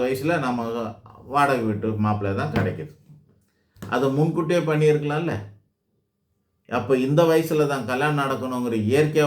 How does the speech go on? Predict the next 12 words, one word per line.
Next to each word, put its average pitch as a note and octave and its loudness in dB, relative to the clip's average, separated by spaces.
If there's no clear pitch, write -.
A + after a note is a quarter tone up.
ஒரு A#2 -2
விதி A#2+ -2
இருக்கு. G2 -4
அந்த G2+ -2
விதியை D#3+ 0
மாத்தணும்னா B2 -2
இவங்க A2 0
மதியால C#3 2
தான் A#2 -4
முடியும். G#2 -2
இவங்க C3 -6
மதி D3 2